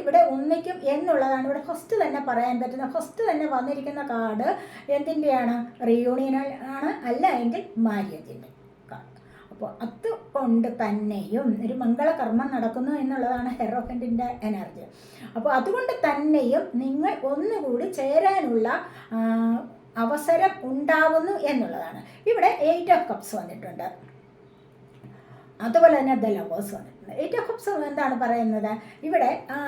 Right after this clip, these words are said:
നിങ്ങളുമായിട്ട് ഒന്ന് ചേരാൻ വേണ്ടി അവർ ആവശ്യമില്ലാത്ത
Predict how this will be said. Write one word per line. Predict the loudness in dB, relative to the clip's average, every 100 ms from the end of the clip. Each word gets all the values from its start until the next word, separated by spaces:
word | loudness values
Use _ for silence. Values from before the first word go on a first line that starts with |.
| -4 -4 -4
നിങ്ങളുമായിട്ട് | -2 0 0 0 6 6
ഒന്ന് | 6 2 0 2
ചേരാൻ | 4 6 6 4 0
വേണ്ടി | 0 -2 -2 2
അവർ | 2 2 2
ആവശ്യമില്ലാത്ത | 2 2 2 -2 0 0 0 0 -2 -2